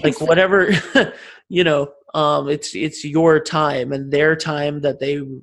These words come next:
Speaker 1: that they scheduled and that they're paying for or whatever is, is the time that,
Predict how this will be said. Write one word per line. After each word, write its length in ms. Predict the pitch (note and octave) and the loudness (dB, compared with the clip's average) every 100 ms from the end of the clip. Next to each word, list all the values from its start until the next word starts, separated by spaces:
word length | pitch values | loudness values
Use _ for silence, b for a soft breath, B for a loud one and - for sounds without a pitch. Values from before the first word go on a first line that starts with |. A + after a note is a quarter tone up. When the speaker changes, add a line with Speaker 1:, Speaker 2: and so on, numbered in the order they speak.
| _ _ _ - | _ _ _ -10
Speaker 1:
that 140 | D3 | -6
they 120 | C#3+ C#3+ | -4 -4
scheduled 680 | - D3 D3+ C#3+ D3 D3 | -2 -4 -2 -2 -2 -2
and 120 | B2+ B2+ | -6 -10
that 120 | B2 | -10
they're 120 | C#3 | -12
paying 360 | - D#3 D#3 D#3 | -6 -4 -4 -6
for 300 | D#3 C#3+ C#3+ | -4 -2 -2
or 140 | C#3 | -4
whatever 340 | C#3 D3+ D3 D3+ B B B B B _ | -2 0 0 -2 B B B B B _
is, 380 | - D#3 D3+ C#3+ | -2 0 0 -2
is 260 | - C#3+ C3+ | -4 -4 -2
the 100 | C#3+ | -4
time 300 | D#3+ D3 D3 | -2 -2 0
that, 180 | C#3+ | 0